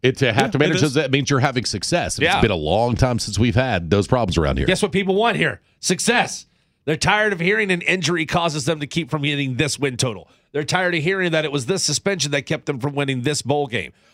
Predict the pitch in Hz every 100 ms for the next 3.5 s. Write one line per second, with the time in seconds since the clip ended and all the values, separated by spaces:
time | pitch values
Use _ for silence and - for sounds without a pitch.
0 | _ 139 151 - 165 156 143 - 170 -
1 | 151 - 156 135 143 139 - 139 143 143
2 | 135 113 - - - 143 156 151 139 143
3 | 117 - 175 127 85